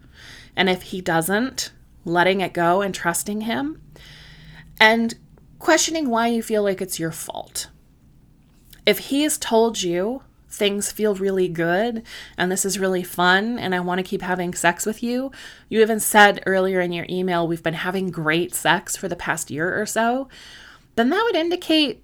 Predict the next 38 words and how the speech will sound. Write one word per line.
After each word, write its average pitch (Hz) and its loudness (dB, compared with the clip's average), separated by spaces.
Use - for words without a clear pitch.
there's 247 2
nothing 285 0
to 220 0
feel 226 -2
at 196 2
fault - 2
over 185 6
other 214 8
than 220 2
having 240 6
really 247 4
great 233 0
sex. - -4
So 240 4
I 262 8
think 320 -2
there's 339 4
some 247 0
stories 202 2
happening 185 2
around 165 4
what 165 0
it - -2
means 180 -2
for - -2
him 247 0
to 233 -4
orgasm. 226 0
What 269 4
do 247 0
you 196 0
think 185 -2
it 180 -4
means 160 -2
for 175 -8
him 165 -6
to - -8
orgasm? - -6